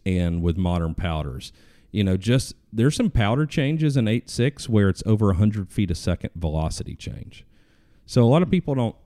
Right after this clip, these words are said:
think about that. So there's always a balance, accuracy, velocity, all of these things. And there's been a lot of technology and improvement,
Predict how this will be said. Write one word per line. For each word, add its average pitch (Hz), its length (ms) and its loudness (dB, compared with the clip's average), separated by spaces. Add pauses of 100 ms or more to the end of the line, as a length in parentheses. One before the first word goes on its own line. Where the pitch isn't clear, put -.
(160)
think 127 160 -2
about 82 260 -6
that. - 180 -8
So 151 100 0
there's 143 160 4
always 156 300 2
a 95 40 -4
balance, 85 400 -6
accuracy, 95 680 -2
velocity, 85 800 -4
all 95 260 -2
of 82 60 -4
these 78 260 -8
things. 76 320 -12
And 107 80 -2
there's 110 160 0
been 147 140 2
a 113 40 2
lot 98 240 2
of 113 60 -2
technology 95 640 -2
and 95 80 0
improvement, 90 640 -2